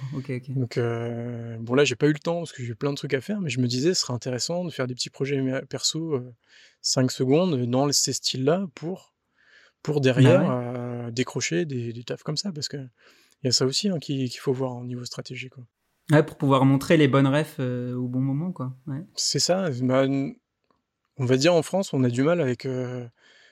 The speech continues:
Speaker 2: booker quelqu'un qui a pas fait exactement le truc.
Speaker 1: Ouais.
Speaker 2: Tu te dis, ah bah non, il pourra pas y arriver. Mais des fois, euh, qui peut le plus, peut le moins, on va dire, hein. Donc, euh,
Speaker 1: Exact.
Speaker 2: n-, des fois, il y a pas de problème, mais, mais les clients, non, c'est,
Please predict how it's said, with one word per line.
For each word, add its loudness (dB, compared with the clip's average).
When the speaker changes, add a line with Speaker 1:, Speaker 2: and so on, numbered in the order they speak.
Speaker 2:
booker 2
quelqu'un 2
qui 0
a -2
pas -2
fait 0
exactement 0
le -4
truc. -6
Speaker 1:
Ouais. 4
Speaker 2:
Tu -4
te 0
dis, 4
ah 4
bah 4
non, 6
il 4
pourra -4
pas -4
y -2
arriver. -4
Mais -4
des -2
fois, -6
euh, -8
qui -10
peut -8
le -6
plus, -10
peut -8
le -2
moins, -2
on -6
va -6
dire, -8
hein. -14
Donc, 0
euh, 4
Speaker 1:
Exact. 2
Speaker 2:
n-, -6
des -10
fois, 0
il 4
y 0
a -4
pas -8
de -12
problème, -6
mais, -8
mais -10
les -10
clients, -2
non, -6
c'est, -8